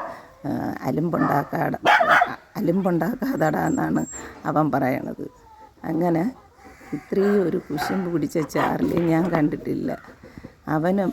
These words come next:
അവനെ മാത്രം നമ്മളെല്ലാം താലോലിക്കണം. പക്ഷേ കോഴികളുടെ അടുത്തോട്ട് പോണത് അവന് ഏറ്റവും ഇഷ്ടമില്ലാത്തൊരു കാര്യവും. പിന്നെ പൂച്ച വരാൻ പാടില്ല, കാക്ക വരാൻ പാടില്ല. അവന് മാത്രം, അവന് മാത്രം വിശാലമായിട്ട് ഇവിടെ നിൽക്കണം.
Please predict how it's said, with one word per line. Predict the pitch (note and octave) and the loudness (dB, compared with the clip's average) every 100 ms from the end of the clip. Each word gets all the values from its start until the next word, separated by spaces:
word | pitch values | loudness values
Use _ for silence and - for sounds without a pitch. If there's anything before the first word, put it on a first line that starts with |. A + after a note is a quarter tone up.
| - | -2
അവനെ | D#3 F3 - | 0 2 2
മാത്രം | F3 D#3 D3+ - E3+ | 4 2 0 0 2
നമ്മളെല്ലാം | D#3+ D3 D#3 D3+ D#3 D#3 F3+ G3+ | 4 4 4 2 0 2 2 2
താലോലിക്കണം. | E3+ D3 - D3 D#3 - - - - - - - - | 0 -2 0 -2 -2 -6 -10 -10 -20 -20 -20 -20 -8
പക്ഷേ | C#3+ D3+ - E3 C4+ A4+ - - - - | -6 -4 -2 -2 -2 -8 -20 -20 -20 -4
കോഴികളുടെ | D#3+ G3 A3+ G#3+ F3 | 0 2 2 2 2
അടുത്തോട്ട് | - - D3+ - | 0 -2 -4 -4
പോണത് | - C#3 - - | -4 -2 -2 -2
അവന് | - - D#3+ | -4 -2 -2
ഏറ്റവും | D#3+ E3+ G3 A3+ - - G#3+ - - | 0 0 0 -2 -2 0 0 -2 -14
ഇഷ്ടമില്ലാത്തൊരു | - - F#3 F3 E3+ F3+ F#3 F#3 E3+ | -16 -4 2 2 4 2 0 -2 -2
കാര്യവും. | C#3 - E3 D#3 - - - - - - - | -2 -2 -2 -2 -4 -10 -12 -16 -16 -18 -4
പിന്നെ | D#3 D#3+ | 0 0
പൂച്ച | F3 D#3+ D#3 - | 0 0 0 0
വരാൻ | E3+ D3+ D3 D3 | 0 2 2 0
പാടില്ല, | D3 D3+ C#3+ C#3+ D3+ - - _ - - | 0 -4 -4 -4 -4 -8 -16 _ -20 -8
കാക്ക | - F3 - | -6 -6 -2
വരാൻ | F3+ E3 D3+ D#3+ | 0 0 0 0
പാടില്ല. | C#3+ D3+ - - - A#3 - - - - | -2 -2 -4 -2 -4 -6 -10 -20 -20 -6
അവന് | E3 F#3 A#3 | -2 2 2
മാത്രം, | A3+ E3 D#3 D#3+ D3+ - - _ _ _ _ - - - | 4 4 4 2 0 -4 -12 _ _ _ _ -20 -14 -8
അവന് | C#3+ G#3 | -4 -2
മാത്രം | G#3 F3+ G3 - F#3+ | 0 2 0 0 0
വിശാലമായിട്ട് | E3+ - F3+ G3 F3+ E3+ D#3 D#3 | -2 -4 0 2 4 2 0 -2
ഇവിടെ | - D#3 | -4 -2
നിൽക്കണം. | D#3 D3+ - - | -2 -4 -8 -10